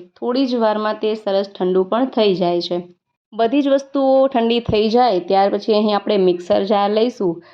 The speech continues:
અને આ બધી વસ્તુઓને મિક્સર જારમાં એડ કરી લઈએ. આના શું ફાયદા છે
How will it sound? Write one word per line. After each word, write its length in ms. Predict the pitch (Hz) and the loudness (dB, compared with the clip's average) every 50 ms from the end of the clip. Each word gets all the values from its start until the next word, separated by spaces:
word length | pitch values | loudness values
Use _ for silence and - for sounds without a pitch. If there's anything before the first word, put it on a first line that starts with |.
| - _ | -20 _
અને 200 | - - 190 190 | -14 -10 -8 -6
આ 80 | 185 185 | -4 -4
બધી 280 | 180 190 180 190 220 | -4 -4 -4 -4 -4
વસ્તુઓને 520 | 214 214 220 220 - - 214 214 208 214 214 214 | -4 -4 -4 -6 -6 -4 -4 -2 -2 -2 -2 0
મિક્સર 360 | 202 185 180 180 - 202 196 | 0 0 0 0 0 0 2
જારમાં 400 | 185 208 185 180 185 190 220 254 247 | 2 2 2 2 2 0 0 0 0
એડ 140 | - - 165 | 0 -2 -2
કરી 220 | - 185 180 175 | -2 0 2 2
લઈએ. 300 | 175 180 180 180 180 180 185 180 - _ _ _ _ _ _ _ - | 2 2 2 2 0 0 -2 -4 -10 _ _ _ _ _ _ _ -10
આના 200 | 233 254 262 262 | -8 -6 -6 -6
શું 240 | 262 277 269 277 269 | -4 -2 -2 -2 0
ફાયદા 440 | 262 - 247 240 247 233 247 247 240 | 0 0 0 2 2 2 2 2 2
છે 180 | 240 - 254 | 2 0 0